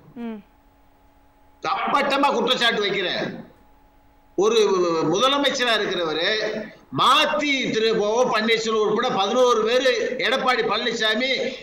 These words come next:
Speaker 2: முதலமைச்சரா வரக்கூடாதுன்னு சொல்லி சட்டமன்றத்துல பதிவு செஞ்சிருக்காங்க.
Speaker 1: ம்.
Speaker 2: அப்படி இருக்கும்போது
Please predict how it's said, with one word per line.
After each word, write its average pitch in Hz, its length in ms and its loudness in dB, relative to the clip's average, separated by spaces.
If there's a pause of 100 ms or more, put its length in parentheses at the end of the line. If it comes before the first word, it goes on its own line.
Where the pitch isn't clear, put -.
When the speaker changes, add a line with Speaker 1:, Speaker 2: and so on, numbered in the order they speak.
(160)
Speaker 2:
முதலமைச்சரா 262 720 2
வரக்கூடாதுன்னு 226 600 -2
சொல்லி 220 440 -6
சட்டமன்றத்துல 233 840 -2 (440)
பதிவு 311 420 2
செஞ்சிருக்காங்க. 262 800 -4 (560)
Speaker 1:
ம். 220 300 -18 (880)
Speaker 2:
அப்படி 302 540 2
இருக்கும்போது 240 960 2